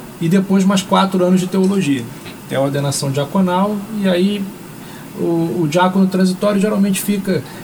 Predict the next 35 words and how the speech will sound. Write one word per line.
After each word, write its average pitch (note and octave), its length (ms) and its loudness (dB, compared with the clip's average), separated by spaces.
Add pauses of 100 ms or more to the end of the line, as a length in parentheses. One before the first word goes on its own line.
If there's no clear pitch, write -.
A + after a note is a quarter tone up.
exercendo E3+ 460 2
essa E3 120 -2
função F3+ 360 -2
durante G3 340 2
seis E3 300 2
meses, D#3+ 640 2
né, F#3 120 0
enquanto F3 240 -2
prepara E3 520 -2
a D3+ 40 2
ordenação D3+ 420 -2
sacerdotal, F#3+ 680 0 (360)
e G#3+ 40 -2
depois G3+ 280 2
recebe, F3+ 540 2 (440)
é, C#3+ 380 4
por F3+ 140 0
fim, F3 400 -2
a E3 80 0
ordenação D#3+ 500 0
sacerdotal G3 720 0
e G3 60 2
é F#3+ 40 4
designado F#3 560 2
para - 120 -4
alguma D#3+ 220 -4
missão, F3+ 340 2
alguma D3 280 -2
paróquia, D#3+ 680 2
o, A#2+ 460 -8
o B2 80 -6
próprio C#3+ 260 -2
seminário, C#3+ 800 0 (220)
enfim, C3+ 300 -4 (300)
né, D3+ 200 0